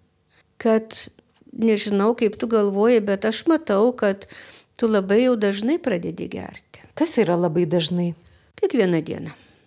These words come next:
Speaker 2: O kas
Speaker 1: Kas antrą
Speaker 2: antrą?
Speaker 1: dieną.
Speaker 2: O
Speaker 1: Kas,
Speaker 2: kartą į
Speaker 1: kas
Speaker 2: savaitę?
Speaker 1: irgi kas, ir kada ta savaitė?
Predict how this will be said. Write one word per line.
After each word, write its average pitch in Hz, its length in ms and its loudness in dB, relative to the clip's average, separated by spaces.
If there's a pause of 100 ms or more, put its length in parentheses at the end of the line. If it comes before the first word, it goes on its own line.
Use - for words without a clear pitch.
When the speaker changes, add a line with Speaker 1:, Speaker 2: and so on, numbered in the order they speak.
(320)
Speaker 2:
O 196 120 2
kas 214 160 -2
Speaker 1:
Kas - 100 0
antrą 190 360 2
Speaker 2:
antrą? 175 80 -2
Speaker 1:
dieną. 156 380 -6 (840)
Speaker 2:
O 190 60 0
Speaker 1:
Kas, 285 100 2
Speaker 2:
kartą 220 300 2
į 208 80 6
Speaker 1:
kas - 60 -2
Speaker 2:
savaitę? 175 480 4 (160)
Speaker 1:
irgi 294 260 4
kas, - 220 0 (100)
ir 240 320 2
kada 254 240 2
ta 226 140 -2
savaitė? 175 500 -2